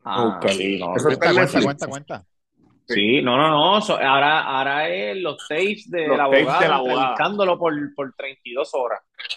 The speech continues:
Speaker 1: Y
Speaker 4: Uh.
Speaker 1: hablan de todos los
Speaker 3: Mm.
Speaker 1: asesinatos y todo eso, y es ahora en vida real,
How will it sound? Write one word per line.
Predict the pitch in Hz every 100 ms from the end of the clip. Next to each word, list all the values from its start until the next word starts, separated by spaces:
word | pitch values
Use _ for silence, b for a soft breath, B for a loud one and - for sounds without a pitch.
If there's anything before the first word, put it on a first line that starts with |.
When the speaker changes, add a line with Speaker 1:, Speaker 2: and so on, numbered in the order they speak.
| -
Speaker 1:
Y | 131 117
Speaker 4:
Uh. |
Speaker 1:
hablan | 117 139 156
de | 135
todos | 127 139
los | 143
Speaker 3:
Mm. |
Speaker 1:
asesinatos | 143 120 98 127 117 127 156 160 139 127
y |
todo | 113 120
eso, | 131 - 143
y | 123
es | 143
ahora | 180 143 175
en | 165
vida | 131 151
real, | 190 185 156